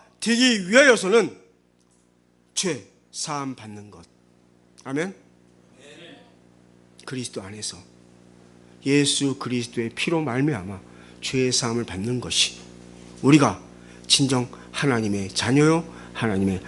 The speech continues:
아들로서의 삶이 되는 줄 믿습니다. 참으로 예수 그리스도께서 이 세상에 오신 것은 무엇 때문에 오셨어요?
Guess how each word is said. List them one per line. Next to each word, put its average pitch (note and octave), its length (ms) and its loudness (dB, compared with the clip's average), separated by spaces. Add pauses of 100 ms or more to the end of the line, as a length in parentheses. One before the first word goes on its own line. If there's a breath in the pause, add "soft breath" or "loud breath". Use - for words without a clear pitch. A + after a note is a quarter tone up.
(100)
아들로서의 C3+ 680 6 (220 loud breath)
삶이 A2 320 0
되는 F#2 200 0
줄 D#3 160 4 (180 loud breath)
믿습니다. - 440 -2 (1700 loud breath)
참으로 E3 600 10 (360 loud breath)
예수 F3 500 8
그리스도께서 D#3 840 4 (340)
이 F#3+ 140 6
세상에 F#3+ 360 8
오신 E3 340 4
것은 C#3 400 2 (340)
무엇 F3+ 240 8
때문에 E3 280 6
오셨어요? D3 380 0